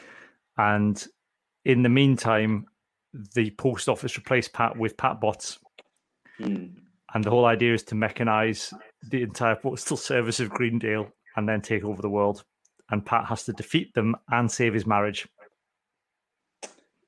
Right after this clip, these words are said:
Speaker 2: Is there, is Missus Pat a regular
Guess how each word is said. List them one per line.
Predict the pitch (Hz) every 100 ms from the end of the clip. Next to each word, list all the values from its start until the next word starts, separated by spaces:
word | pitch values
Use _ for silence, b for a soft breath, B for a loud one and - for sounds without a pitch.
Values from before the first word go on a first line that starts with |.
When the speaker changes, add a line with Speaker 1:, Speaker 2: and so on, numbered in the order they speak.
| _ _ _ _ _ _ _ _ _ _ _ - 190
Speaker 2:
Is | -
there, | 277 247 214
is | 190 185
Missus | 208 208 208 -
Pat | - 202
a | 208
regular | 180 190 190 185 185 202